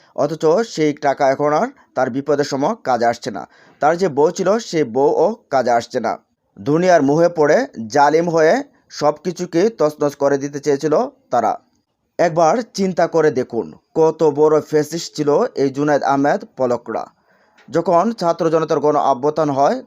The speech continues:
তখন এই গণ আন্দোলনের সময় সারা দেশের মানুষ যখন রাস্তায় নেমে পড়ে, তখন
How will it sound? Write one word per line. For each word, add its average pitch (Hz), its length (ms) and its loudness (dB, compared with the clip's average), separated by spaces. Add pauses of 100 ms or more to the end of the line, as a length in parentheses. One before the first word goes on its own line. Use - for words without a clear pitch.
তখন 147 460 -2 (480)
এই 147 200 2
গণ 151 220 0 (140)
আন্দোলনের 135 440 0
সময় 123 340 -4
সারা 135 300 -2
দেশের 135 320 -2
মানুষ 139 360 0
যখন 147 460 -2
রাস্তায় 131 400 -2
নেমে 131 200 -2
পড়ে, 110 280 -4
তখন 143 380 -2